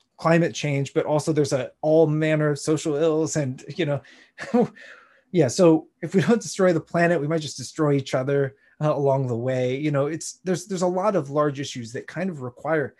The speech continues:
and, and meanwhile, you know, people are barely getting taken care of. People are, you know, here in the United States, don't have, uh, medical care. A lot of people just getting left out. Uh,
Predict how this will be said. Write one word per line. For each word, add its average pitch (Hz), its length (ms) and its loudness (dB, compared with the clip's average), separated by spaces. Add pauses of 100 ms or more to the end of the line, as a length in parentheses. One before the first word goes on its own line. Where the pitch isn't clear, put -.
(220)
and, 196 120 -2 (140)
and 190 120 0
meanwhile, 220 400 0
you 208 80 -2
know, 180 80 0
people 190 280 -4
are 151 80 2
barely 143 320 -2
getting 127 200 -2
taken 113 280 -10
care 143 240 -6
of. 135 180 -4 (360)
People 156 520 -2
are, 135 140 -10
you 170 120 -4
know, 110 200 -6 (320)
here 165 180 0
in 147 180 -4 (120)
the 135 60 -8
United 127 260 -6
States, 175 320 -4 (420)
don't 147 140 -2
have, 120 220 0 (120)
uh, 113 160 -6
medical 135 320 -6
care. 135 420 0 (260)
A - 40 -16
lot 131 160 -2
of 139 80 -8
people 156 240 -4
just 123 220 -8
getting 131 260 -4
left 131 260 -4
out. 131 280 -2 (340)
Uh, 120 280 -4